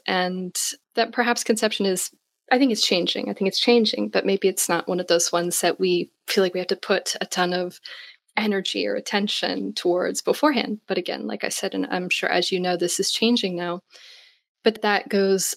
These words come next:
from the perspective of starting to just be conscious around, like, just physically,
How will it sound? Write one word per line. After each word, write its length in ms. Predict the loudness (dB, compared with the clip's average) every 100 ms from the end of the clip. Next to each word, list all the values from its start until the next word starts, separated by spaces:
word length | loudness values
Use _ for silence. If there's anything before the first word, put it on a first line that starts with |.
| -2
from 160 | 0 0
the 80 |
perspective 580 | 0 0 -2 -4 -2 -2 0
of 180 | -2 -2
starting 540 | -4 2 2 4 2
to 400 | 2 2 4 2
just 240 | 2 0
be 80 | 0
conscious 640 | 0 0 0 2 -2 0 0
around, 460 | 2 2 0 0
like, 160 | -2 0
just 220 | -2 -2
physically, 760 | 2 2 4 2 2 2 0